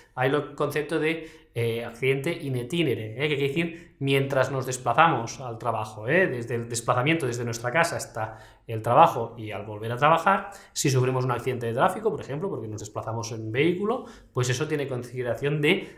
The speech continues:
accidente de trabajo. ¿Qué pasa con los autónomos, no? Eh, sobre todo, eh, con los autónomos que también pueden sufrir un accidente en su casa, si están trabajando en su casa y ese es su centro de trabajo.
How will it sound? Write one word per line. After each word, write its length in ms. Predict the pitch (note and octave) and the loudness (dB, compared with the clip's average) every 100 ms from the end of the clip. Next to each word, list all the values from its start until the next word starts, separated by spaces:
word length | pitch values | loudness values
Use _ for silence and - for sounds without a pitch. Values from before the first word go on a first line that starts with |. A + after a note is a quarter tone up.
| - | -10
accidente 440 | A#2 B2+ B2 B2 | -6 -2 -2 -2
de 60 | C3 | -2
trabajo. 400 | G#2+ G#2 - - _ _ - - - _ | -2 -8 -12 -18 _ _ -20 -20 -20 _
¿Qué 160 | F#3 | 8
pasa 200 | F#3 G#3+ | 8 8
con 80 | G3 | 6
los 100 | B2 | 4
autónomos, 580 | A#2 G#3+ D3+ A2 A2+ - | 2 0 0 -4 -10 -12
no? 260 | B2+ F#3+ B2 | -10 -10 -10
Eh, 100 | G#2 | -8
sobre 240 | A#2 A#2 | -4 -2
todo, 420 | A#2+ C#3 F3 F#3 | 4 6 6 4
eh, 240 | B2+ A#2+ A2+ | -2 -6 -6
con 160 | A#2+ | -6
los 120 | A#2+ A#2 | -6 -4
autónomos 560 | B2 C3 B2+ D3 G3 | 0 0 0 2 2
que 80 | F#3+ | 2
también 540 | C3+ C3 D3+ - - - | 0 2 2 0 -12 0
pueden 200 | D3+ D#3+ | 4 4
sufrir 180 | D3+ D3+ | 4 0
un 80 | D3 | 0
accidente 540 | - D3 D3 G#3 C#3+ | 2 0 0 -2 0
en 100 | B2 | -4
su 180 | - A2 | -4 4
casa, 300 | G3 G#3 B2+ | 4 4 0
si 80 | B2 | -6
están 220 | C3+ A#2 | -6 -2
trabajando 420 | C3 C3 C3 C3 | 0 0 0 -2
en 60 | B2+ | -4
su 120 | C3 | -4
casa 280 | C#3 E3 F3+ | -2 -2 -2
y 60 | |
ese 100 | C#3+ | -2
es 100 | C3 | -4
su 100 | C3+ | -6
centro 220 | C3 A#2+ A#2+ | -6 -4 -4
de 60 | |
trabajo. 460 | A2 G#2+ G#2+ - | -6 -8 -10 -14